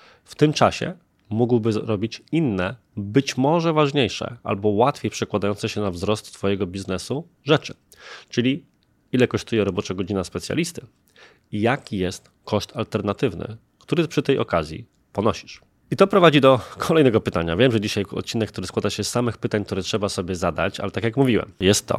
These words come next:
odcinek, e, z gatunku, odcinek Jabłońskiego wchodzącego w tematy filozoficzne. Pytanie ostatnie, no przedostatnie brzmi, czy warto się tak męczyć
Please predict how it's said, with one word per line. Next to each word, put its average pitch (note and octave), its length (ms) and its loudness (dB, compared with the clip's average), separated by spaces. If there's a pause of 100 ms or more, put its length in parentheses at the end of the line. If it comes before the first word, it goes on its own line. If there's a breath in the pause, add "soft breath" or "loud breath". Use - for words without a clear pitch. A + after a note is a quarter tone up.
odcinek, - 540 -2
e, E2 280 -2
z G#2+ 80 -4
gatunku, G#2+ 520 2 (100)
odcinek A2+ 420 4
Jabłońskiego A2 500 2
wchodzącego G#2+ 480 0
w - 40 -2
tematy F2+ 340 0
filozoficzne. G#2+ 640 0 (320)
Pytanie E3+ 300 4
ostatnie, - 400 -2
no F#2 120 -4
przedostatnie G2+ 520 -6
brzmi, F2 280 -10 (380)
czy - 120 -10
warto D3 240 2
się C3 100 -8
tak - 220 -10
męczyć - 480 -14